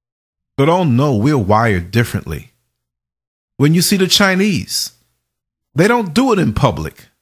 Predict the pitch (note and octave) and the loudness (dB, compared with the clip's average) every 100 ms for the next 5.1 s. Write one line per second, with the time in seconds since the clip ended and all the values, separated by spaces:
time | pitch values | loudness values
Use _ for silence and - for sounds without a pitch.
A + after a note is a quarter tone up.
0 | _ _ _ _ _ - F#3 F3+ F3 - | _ _ _ _ _ -4 0 0 -2 -4
1 | _ E3 G#3 G3 C#3+ - B2 A#2 G#2+ - | _ 0 2 2 0 0 0 0 -2 -2
2 | E2 - - _ _ _ _ _ _ - | -4 -6 -14 _ _ _ _ _ _ -4
3 | F3 A3 A3 - C#3+ A#2+ - B2+ A2 G#2 | 0 0 0 0 0 0 0 0 0 -2
4 | - C3+ G#2+ F#2+ - A#2 B2 G#2+ F3 F#3 | 0 0 2 -2 -4 -2 0 0 0 0
5 | B2 | -6